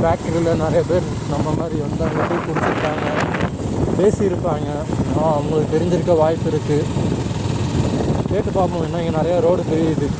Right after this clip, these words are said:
எல்லா ரோட்லயும் நம்ம போகவும் முடியாது. அதனால கேட்டு பார்த்துட்டு ஒரு முடிவு எடுத்துக்கலாம். மண்ணுலலாம் இங்க வீடு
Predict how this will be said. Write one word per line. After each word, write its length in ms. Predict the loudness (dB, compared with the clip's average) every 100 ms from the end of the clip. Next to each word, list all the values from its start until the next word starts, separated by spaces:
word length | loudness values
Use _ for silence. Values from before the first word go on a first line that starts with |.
| -2 0
எல்லா 160 | 2 2
ரோட்லயும் 380 | 0 0 0 2
நம்ம 180 | 0 0 2
போகவும் 340 | 2 2 2
முடியாது. 420 | 4 4 2 2 0 -2 -4 -4 -2 -2 0 0 0 -2 -2 -2 -2 -2 -2 -2 -2 -2 -2 -2 -2
அதனால 260 | 0 0 0 2
கேட்டு 180 | 0 0 2
பார்த்துட்டு 280 | 2 4 2
ஒரு 100 | 2
முடிவு 220 | 0 -2
எடுத்துக்கலாம். 420 | -2 0 0 0 -2 -4 -4 -2 -2 -2 -2 -2 -2 -2 -4 -4 -2 0 0 0 0 0 0 0 0 0 -2 -2 -2 0 0 0 -2 -2 -2 -2 -2 -2 0 -2 0 0 0 0 0 0 -2 -4 -6 -4 -4 -2 -2 -4 -2 -2 0 0 0 0 0 -2 -2 -2 -4 -4 -2
மண்ணுலலாம் 580 | -2 0 2 2 2 0
இங்க 120 | -2
வீடு 120 | -2